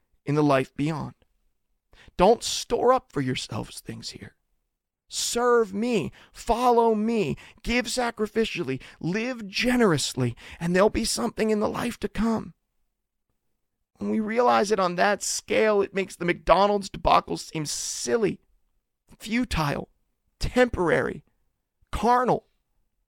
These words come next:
When we look at it that way, we realize that when we choose to not follow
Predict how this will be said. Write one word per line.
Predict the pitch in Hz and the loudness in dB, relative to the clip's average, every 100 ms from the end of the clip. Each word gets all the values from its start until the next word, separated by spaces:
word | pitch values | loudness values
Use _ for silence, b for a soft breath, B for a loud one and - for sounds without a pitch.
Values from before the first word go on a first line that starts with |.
| _ _ _ _ _ _ _ _ _ _ | _ _ _ _ _ _ _ _ _ _
When | 135 | -12
we | 147 | -4
look | 190 | 0
at | 175 165 | 2 2
it | - | 2
that | 156 - | 0 2
way, | 156 143 B B B | 0 0 B B B
we | 147 | -2
realize | 139 165 165 151 143 - B - | 2 2 4 2 0 -8 B 0
that | 151 | 4
when | 160 156 139 | 4 2 0
we | 165 151 | -4 -4
choose | - - 160 151 143 - | -4 0 4 4 4 -2
to | - 147 | -4 -2
not | 147 147 143 - | 0 2 0 -2
follow | - 147 156 143 | 2 4 4 2